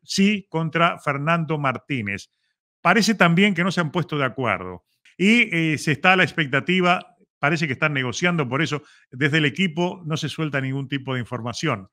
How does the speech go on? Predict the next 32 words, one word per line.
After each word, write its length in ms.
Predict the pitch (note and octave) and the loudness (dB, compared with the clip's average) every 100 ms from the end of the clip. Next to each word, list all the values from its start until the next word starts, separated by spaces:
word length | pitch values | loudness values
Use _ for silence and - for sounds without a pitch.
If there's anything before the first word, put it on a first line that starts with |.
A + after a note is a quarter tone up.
| _ _ _ | _ _ _
del 80 | C3 | -4
equipo 400 | C3 D3+ B2+ C3+ | -2 0 -2 -2
de, 520 | B2 A2 G#2+ G2+ G2+ G#2+ | -2 -2 -2 -4 -4 0
de 80 | |
Martínez, 760 | C3+ B2+ - F#3+ F#3 - - - - | 2 2 2 2 4 2 0 -12 4
pero, 420 | G3 G#3 G#3 F3 | 6 6 2 2
eh, 200 | D3+ E3 | 2 4
hay 220 | E3 G#3+ | 4 4
una 160 | A3+ G#3 | 2 -2
información 840 | E3 D#3+ D3 - E3+ B2+ A#2+ C#3 - | 0 0 0 -2 0 0 -2 -10 -10
que 80 | |
salió 400 | B2+ B2 B2+ D#3+ | -6 -4 -2 0
en 80 | C3 | 0
la 120 | A#2 | -2
prensa 640 | - D#3 C#3+ B2+ A#2+ A2 A2+ | -2 -4 -2 -2 -2 -2 -4
nipona 540 | A#2+ - F3 C#3+ B2 _ _ - | -6 -2 -2 0 -4 _ _ -8
en 120 | B2 | -4
estas 320 | A#2+ B2 - | -4 -4 0
horas 180 | E3 D3 | 2 2
después 300 | A2 - D3 | 0 -2 -4
que, 120 | - B2 | -2 -2
de 100 | B2 | 0
la 300 | A#2+ A2 G#2+ | 2 0 0
victoria 640 | A2+ - F3+ B2 A2+ A2 _ _ - | -4 0 2 2 0 -4 _ _ -8
de 100 | C3+ | -6
Kosei 300 | B2+ E3+ D#3 | -2 -2 -2
Tanaka, 520 | B2+ D#3 E3+ D3+ D3+ | 0 2 4 2 2
que 120 | F3 | -2
su 140 | - D3+ | 0 -4
aspiración 560 | - D#3+ C#3 - F3 | -4 -4 -4 -4 -2
era 220 | E3 D#3+ | 0 -2
precisamente 640 | B2 C3 C3+ D3 D3 D3 | -2 -6 -4 -2 -2 -2